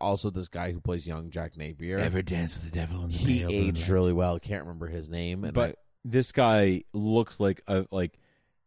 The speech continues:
Speaker 2: he looks like Ja-, he has the look of, of what Jack Nicholson would have looked like, you know,
Speaker 1: He
Speaker 2: thirty
Speaker 1: looks
Speaker 2: years
Speaker 1: oh
Speaker 2: earlier.
Speaker 1: my God, he looks just like him. But
Speaker 2: It's crazy.
Speaker 1: also the way, like, his dimples and his smile match the
Speaker 2: Oh,
Speaker 1: lines of the Joker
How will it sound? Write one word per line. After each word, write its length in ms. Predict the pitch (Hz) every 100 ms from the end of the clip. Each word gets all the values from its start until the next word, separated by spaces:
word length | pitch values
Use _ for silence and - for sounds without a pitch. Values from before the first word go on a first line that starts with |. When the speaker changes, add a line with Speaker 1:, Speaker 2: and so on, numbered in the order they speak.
| _ _
Speaker 2:
he 180 | 117 123
looks 320 | 113 135 -
like 180 | 107 92
Ja-, 120 | 101
he 220 | - 110 113
has 260 | 113 107
the 80 | 95
look 400 | 101 123 82 - - -
of, 340 | 95 90 76 _
of 200 | - 92 -
what 200 | 98 90
Jack 320 | 95 85 -
Nicholson 520 | 85 85 85 90 82
would 100 | 82
have 100 | 82
looked 220 | 80 -
like, 320 | 87 80 - _ _ _ _ _
you 80 | 92
know, 220 | 80 73
Speaker 1:
He 240 | - 208 240
Speaker 2:
thirty 240 | 113 107
Speaker 1:
looks 40 | 95
Speaker 2:
years 400 | 95 95 92 - -
Speaker 1:
oh 40 |
Speaker 2:
earlier. 340 | 120 123 - -
Speaker 1:
my 160 | -
God, 260 | - 302 262
he 80 | 233
looks 240 | 240 -
just 260 | - 311 -
like 280 | 202 277
him. 180 | 254 208
But 160 | 185 185
Speaker 2:
It's 80 | -
crazy. 260 | 151 135
Speaker 1:
also 160 | 214 190
the 100 | 185
way, 460 | 170 180 196 196 - -
like, 240 | 147 147
his 200 | 156 123
dimples 800 | 101 131 139 151 175 175 175 160 -
and 160 | 139
his 180 | 135 123
smile 800 | - - 117 117 139 151 156 160
match 420 | - 123 123 127 -
the 80 |
Speaker 2:
Oh, 60 | 117 104 165
Speaker 1:
lines 200 | 120 123
of 80 | 127
the 60 | 110
Joker 460 | 95 107 104 131